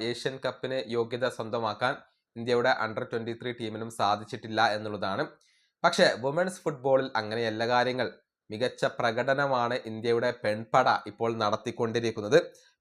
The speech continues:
പറയാൻ കാരണം ഇന്നലെ നടന്ന എ എഫ് സി under പതിനേഴ് വുമൺസ് ഏഷ്യൻ കപ്പ് യോഗ്യതാ മത്സരത്തിൽ വിജയം സ്വന്തമാക്കാൻ ഇന്ത്യക്ക് കഴിഞ്ഞിട്ടുണ്ട്. ഒന്നിനെതിരെ രണ്ട് ഗോളുകൾക്കാണ്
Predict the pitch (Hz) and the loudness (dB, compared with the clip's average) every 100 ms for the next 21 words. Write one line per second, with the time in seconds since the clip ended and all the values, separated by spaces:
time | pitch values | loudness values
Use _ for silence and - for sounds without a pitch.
0 | 147 165 180 180 175 147 120 92 - _ | 6 10 10 10 8 8 8 2 -8 _
1 | _ _ 151 185 190 185 147 131 107 101 | _ _ -4 2 2 4 4 4 2 -2
2 | 135 113 120 139 - 156 156 123 131 170 | -2 2 2 2 0 -4 -2 -2 -2 0
3 | 175 147 131 120 113 127 117 117 131 - | 2 2 0 0 0 0 -2 -2 -4 -4
4 | 143 117 123 151 143 135 135 117 110 117 | -4 -2 -2 -2 -2 -2 0 0 0 2
5 | 120 113 98 113 104 123 107 - _ _ | 0 0 -6 -6 -4 -4 -6 -10 _ _
6 | _ 131 131 180 170 151 120 120 107 104 | _ -6 4 4 4 -2 -2 -2 -2 -2
7 | 117 113 117 120 127 135 139 139 143 147 | -2 -2 -8 -6 -8 0 4 4 2 0
8 | 143 110 - _ _ _ 107 131 156 147 | 2 0 -4 _ _ _ -6 -2 0 0
9 | 147 147 131 135 151 147 131 131 139 143 | 0 2 2 0 -2 0 2 2 2 0
10 | 135 127 123 | 2 2 2